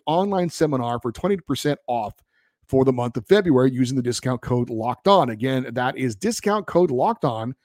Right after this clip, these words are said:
for twenty-five percent off the rest of the month com-, at camino consulting dot C A. That's C A M I N O, camino consulting dot C A. And you can mention Locked On when reaching out for a business seminar and receive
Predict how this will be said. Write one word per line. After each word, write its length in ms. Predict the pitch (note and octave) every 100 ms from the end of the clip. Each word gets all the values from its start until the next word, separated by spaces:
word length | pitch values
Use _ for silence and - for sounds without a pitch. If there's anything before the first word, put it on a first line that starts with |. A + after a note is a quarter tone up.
| _ _ -
for 80 |
twenty-five 420 | G#2 C#3 D#3+ D3 E3
percent 260 | B2+ C#3+ -
off 220 | B2 A#2+ -
the 240 | A#2+ A#2+ - _ -
rest 300 | D#3+ F#3+ -
of 60 | D3+
the 60 |
month 360 | B2 B2+ - - - _
com-, 200 | - C3 -
at 180 | C3 -
camino 580 | B2 F3 A3 G#3 G3+ - _ _
consulting 640 | C#3+ B2 E3+ E3+ E3 D#3+ C3
dot 320 | C3 D3 -
C 260 | D#3+ D3+
A. 220 | A2 G#2 A2+
That's 240 | A2+ -
C 400 | - - F#3 G#3
A 220 | C#3+ D#3 -
M 280 | C3 C#3+ D3 -
I 200 | C3 C#3+
N 160 | D3
O, 160 | B2+ A#2
camino 480 | - B2+ C#3 D#3+ E3
consulting 520 | D#3 C3+ B2+ C3+ B2+
dot 280 | A#2 C3+ -
C 220 | F3 A#2+
A. 240 | F#2+ F2 _ _ - - -
And 100 | E3
you 80 |
can 140 | E3 D#3+
mention 300 | F#3 D#3 D3
Locked 340 | E3 F#3 -
On 240 | E3 D#3 D3+
when 100 | A#2+
reaching 320 | D3+ - C3+
out 220 | C3 D3
for 160 | A#2+ C3
a 100 | A#2
business 400 | G#2+ D#3 C#3 A2+
seminar 420 | A#2+ G#2+ G#2 A2+
and 100 | B2+
receive 480 | B2 - C3+ B2